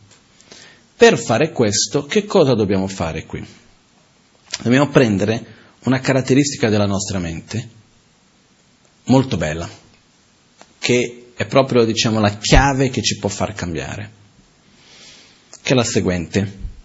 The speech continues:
Noi siamo totalmente incapaci di pensare a due cose direttamente opposte contemporaneamente. No, l'esempio che ho sempre fatto è:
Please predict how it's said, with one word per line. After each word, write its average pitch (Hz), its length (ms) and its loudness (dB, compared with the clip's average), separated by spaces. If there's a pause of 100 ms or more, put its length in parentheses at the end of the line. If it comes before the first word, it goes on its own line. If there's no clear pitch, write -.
(440)
Noi 151 240 6
siamo 117 360 -2
totalmente 120 760 2
incapaci 165 1040 0
di 117 140 -2
pensare 117 580 0
a 95 60 0
due 120 280 2
cose 95 460 -2
direttamente 104 760 0
opposte 107 680 -4 (340)
contemporaneamente. 82 1200 -6 (1400)
No, 101 120 -4
l'esempio 101 340 0
che 104 60 2
ho 107 40 0
sempre - 260 0
fatto 98 340 0
è: - 160 -2